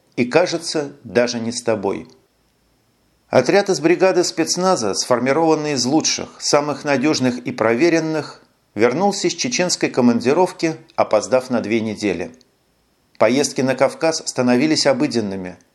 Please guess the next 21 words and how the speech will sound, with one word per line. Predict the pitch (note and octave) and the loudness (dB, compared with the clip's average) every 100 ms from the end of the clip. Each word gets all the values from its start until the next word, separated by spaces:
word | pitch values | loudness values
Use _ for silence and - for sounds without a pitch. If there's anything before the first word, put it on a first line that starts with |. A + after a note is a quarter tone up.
| _ | _
а | - | -2
встречи – | G2+ - C#3 E3 D#3+ D3 - - | -2 -2 0 0 -2 -8 -10 -4
будничными. | A2 B2 G#2 G2+ - F#2 F2+ - _ _ _ _ _ - | 0 0 0 -6 -8 -10 -12 -16 _ _ _ _ _ -2
Не | C#3 F#3 | 2 4
было | C#3+ C3 | 4 4
уже | B2 B2+ | 2 2
пафоса | C3 C3 A#2+ - B2 | 2 0 0 -4 -4
первых | - C3+ A#2+ A#2 | 0 0 2 0
встреч | - - C3 A#2+ | -2 0 0 0
из | - | -2
командировок. | B2+ A#2+ A#2 A2+ A2+ G2+ F2 - - _ _ _ - | 0 0 0 2 2 2 -2 -8 -20 _ _ _ -2
Не | B2 | 0
гремел | B2 C#3 D#3+ F#3+ | 2 2 2 2
медью | C#3+ C3+ A2 A#2 | 2 0 0 0
духовой | A#2 A2+ G#2+ G#2+ G#2 | 0 0 2 2 2
оркестр, | - C3+ C#3 - A#2 - _ _ _ - | 0 -2 -2 -6 -12 -12 _ _ _ 2
не | B2 | 4
полоскались | B2 C3 C3+ F#3+ F#3+ F3+ | 4 2 2 0 0 0
на | D#3+ | 0
ветру | C#3 C3+ D3+ | -4 0 0
знамёна, | C3 C#3+ C#3 G#2+ F2+ E2+ | 0 0 2 0 -2 -8